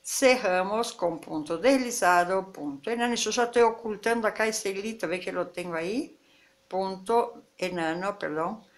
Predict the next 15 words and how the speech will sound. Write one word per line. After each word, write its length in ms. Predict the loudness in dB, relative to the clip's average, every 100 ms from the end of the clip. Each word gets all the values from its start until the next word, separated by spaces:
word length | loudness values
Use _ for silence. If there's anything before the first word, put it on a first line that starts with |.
| _ _
Punto 340 | -4 -2 0 0
enano, 560 | 0 0 0 -2 -4
punto 480 | -6 -4 -4 -6 -6
deslizado. 1300 | -2 -2 -2 -4 0 2 4 2 2 2 2 0 -8 _ _ _ _ _ _ _ _ _ _ _ _ _ _ _ _ _ _ _ _
Ay, 480 | 0 2 4 2 0
¿por 180 | -2 -6
qué 140 | 0
me 80 | 2
está 180 | 0 -2
complicando? 960 | -6 -8 2 4 4 2 0 -2 -8 -12 0 4 4 2 -10 _ _ _ _ _ _ _ _ _ _ _ _ _ _ _ _ _ _ _ _ _ _
Vamos, 520 | -8 2 6 6 4 -8 _ _ _ _ _
ahora 220 | -8 -4
sí. 480 | -2 2 4 2 0 -16 -20 -20 -20 _
Ven, 280 | 2 2 4
gente, 680 | 6 6 8 4 4 -2